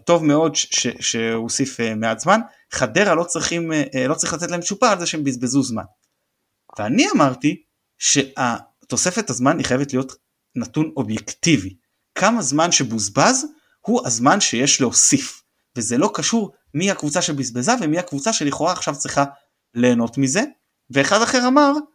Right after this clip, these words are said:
בכלל שאוקיי, אבל אם נספוג שוויון, אז לא יהיה לנו זמן להחזיר מה שכן היה, מה שבע דקות נגיד,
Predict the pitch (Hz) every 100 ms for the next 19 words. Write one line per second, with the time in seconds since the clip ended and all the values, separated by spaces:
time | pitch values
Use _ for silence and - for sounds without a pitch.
0 | _ _ _ - 151 156 170 202 - _
1 | - - 165 - 139 113 135 160 143 -
2 | - - 120 113 117 131 _ _ 107 127
3 | 147 143 139 131 147 156 151 - - 135
4 | - 226 180 127 - 135 147 180 143 131
5 | - 131 131 147 139 123